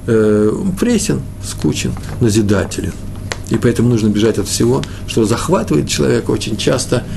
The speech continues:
Очень часто нужно не, не, не бежать от всего, нужно просто взять и критически посмотреть, неплохое ли здесь скрывается. Написано в Таилим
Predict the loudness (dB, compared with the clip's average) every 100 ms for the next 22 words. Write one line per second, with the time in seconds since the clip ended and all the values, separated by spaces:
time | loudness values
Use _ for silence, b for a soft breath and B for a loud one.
0 | B -2 0 2 2 2 2 2 2 2
1 | 0 2 2 4 2 2 0 -2 -2 B
2 | -2 0 0 0 0 0 -2 -4 -2 -4
3 | -6 0 2 2 0 B B 0 2 2
4 | 2 4 4 4 2 -2 -4 -2 2 0
5 | 0 -6 -6 -4 0 2 2 0 -2 -8
6 | -8 B B B -2 0 0 0 -2 0
7 | 2 4 4 2 2